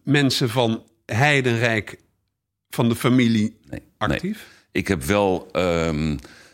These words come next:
Speaker 2: ik, volgens mij is dat een zuster of een nicht en een achternicht. We hebben hier een keer een paar dames langs gekregen, Heiderijkers.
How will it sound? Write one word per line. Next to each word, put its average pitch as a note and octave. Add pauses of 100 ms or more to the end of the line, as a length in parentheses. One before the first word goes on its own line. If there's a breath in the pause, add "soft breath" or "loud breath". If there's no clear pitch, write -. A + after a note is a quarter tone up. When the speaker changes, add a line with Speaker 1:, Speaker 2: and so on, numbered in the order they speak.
(100 loud breath)
Speaker 2:
ik, -
volgens F2+
mij G#2+
is E2+
dat G2
een D2
zuster A2+
of -
een C#2
nicht G#2+
en D2+
een C#2
achternicht. - (480 loud breath)
We F2
hebben G2+
hier G#2
een F#2+
keer F2+
een E2+
paar D#2
dames F#2+
langs F2
gekregen, D2+
Heiderijkers. D2+